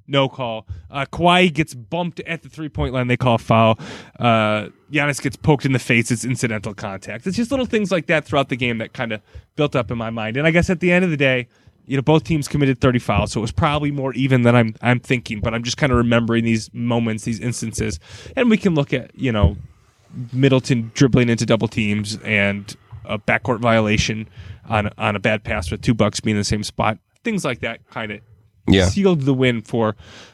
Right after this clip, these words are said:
Speaker 1: for
Speaker 2: Yeah.
Speaker 1: Toronto and, uh, Kawhi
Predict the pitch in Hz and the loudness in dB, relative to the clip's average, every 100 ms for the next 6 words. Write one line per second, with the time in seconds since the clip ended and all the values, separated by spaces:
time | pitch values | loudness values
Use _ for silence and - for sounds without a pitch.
0 | _ - 117 - 113 107 101 101 - 107 | _ 0 2 2 2 0 -2 -4 -6 -4
1 | 101 98 101 - 107 101 98 107 104 - | -2 -4 -6 -10 -10 -8 -8 -10 -14 -10
2 | - 113 101 98 | -4 0 0 -4